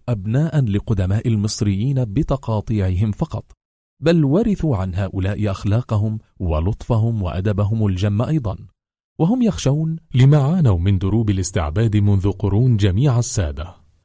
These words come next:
ولا سيما الأوروبيون، فقد استطعت حين ذاعت الأنباء في القاهرة بأن مصر العليا مضطرمة بالعصيان والملاحم أن أجول منفردا في القرى القائمة على ضفتي النيل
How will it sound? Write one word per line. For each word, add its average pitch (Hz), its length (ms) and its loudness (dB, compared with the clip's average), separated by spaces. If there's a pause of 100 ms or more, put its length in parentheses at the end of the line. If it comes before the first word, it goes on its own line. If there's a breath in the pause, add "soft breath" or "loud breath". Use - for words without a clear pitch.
(280)
ولا 185 240 4
سيما 101 420 0
الأوروبيون، 101 760 0 (400)
فقد 165 220 0
استطعت 165 580 -2
حين 113 320 -2
ذاعت 95 420 -2
الأنباء 107 540 -2
في 107 140 -4
القاهرة 98 640 -2 (340)
بأن 135 380 2
مصر 131 300 0
العليا 107 420 0
مضطرمة 110 680 -2
بالعصيان 104 760 0
والملاحم 98 760 0 (380)
أن 143 180 0
أجول 156 460 0
منفردا 110 720 0
في 107 100 -4
القرى 110 340 -2
القائمة 104 600 -2
على 98 220 0
ضفتي 98 580 0
النيل 101 440 0